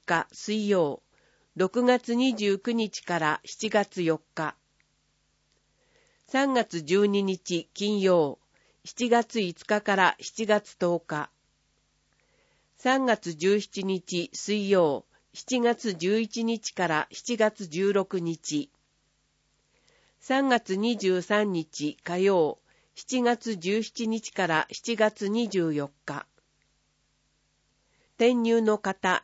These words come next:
審査票を紛失された方は、登録医療機関または子ども家庭課へお問い合わせください。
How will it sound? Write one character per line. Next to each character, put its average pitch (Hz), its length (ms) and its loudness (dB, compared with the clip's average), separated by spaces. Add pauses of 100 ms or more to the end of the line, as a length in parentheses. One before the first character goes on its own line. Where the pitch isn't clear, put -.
審 233 280 -4
査 233 180 0
票 214 340 2
を 180 220 4
紛 226 300 -2
失 - 220 -14
さ 220 160 -2
れ 214 100 0
た 214 140 -2
方 208 300 -2
は、 160 240 0 (320)
登 254 200 4
録 254 260 0
医 220 80 0
療 226 260 4
機 - 140 -16
関 185 380 -2
ま 247 140 -4
た 247 120 0
は 180 300 0
子 190 120 -4
ど 226 140 2
も 247 140 0
家 202 200 -8
庭 214 200 0
課 196 160 -2
へ 190 200 2
お 165 80 -8
問 202 240 -2
い 196 60 0
合 185 60 -2
わ 185 80 -2
せ 175 160 -6
く 175 100 -10
だ 165 160 -8
さ 160 200 -12
い。 151 120 -14